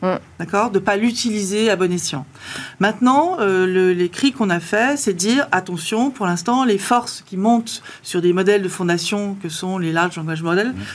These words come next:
Speaker 2: sont anglo-saxons. On a sur étagère des modèles qui sont à quatre-vingts pour cent avec des données en américain. Donc ça veut dire que le langage que nous parlons, qui porte, euh, le sens, euh, euh, la politique, euh, qui est, euh,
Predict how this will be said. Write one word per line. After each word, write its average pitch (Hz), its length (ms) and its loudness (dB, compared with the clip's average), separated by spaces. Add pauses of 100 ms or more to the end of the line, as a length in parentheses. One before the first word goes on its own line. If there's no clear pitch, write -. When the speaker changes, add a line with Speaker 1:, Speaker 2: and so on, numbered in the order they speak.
Speaker 2:
sont 254 420 2
anglo-saxons. 220 640 -4 (380)
On 180 220 -2
a 202 140 2
sur 180 200 -4
étagère 185 540 2
des 190 100 2
modèles 180 340 2 (300)
qui - 140 -8
sont 208 100 2
à 196 80 4
quatre-vingts 196 320 0
pour 180 160 -6
cent 202 240 0
avec 185 160 2
des 180 140 2
données 185 320 2
en 170 80 2
américain. 170 560 2 (260)
Donc 190 140 -2
ça 196 100 2
veut 196 80 2
dire 226 180 2
que 220 120 -2
le 196 240 4
langage 240 560 2
que 214 80 -4
nous 190 100 -6
parlons, 196 440 0
qui 180 380 -6
porte, 196 340 0
euh, 175 120 0 (300)
le 180 120 6
sens, 220 600 2
euh, 175 160 0 (300)
euh, 180 300 4
la 175 100 4
politique, 226 840 2
euh, 180 200 4
qui 190 280 -2
est, 190 160 6
euh, 165 140 2